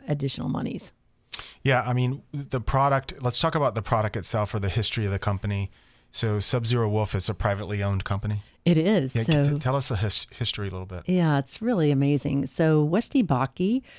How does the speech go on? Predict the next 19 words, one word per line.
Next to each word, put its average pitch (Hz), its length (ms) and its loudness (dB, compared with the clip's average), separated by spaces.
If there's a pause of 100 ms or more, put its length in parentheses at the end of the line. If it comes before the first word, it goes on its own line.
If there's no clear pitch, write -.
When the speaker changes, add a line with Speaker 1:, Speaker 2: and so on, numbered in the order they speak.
(220)
Speaker 1:
uh, 139 180 2
founded 160 380 2
the 151 80 2
company, 143 460 2
Sub-Zero 143 440 2
Freezer 151 300 -2
Company. 143 300 0
He 151 100 4
built 147 260 -2
the 180 80 0
first 165 420 0
freezer, 151 540 0
built-in 160 360 0
freezer 147 460 2
in 139 60 4
his 143 160 2
basement 139 380 -2
in 156 80 2
Wisconsin 143 680 2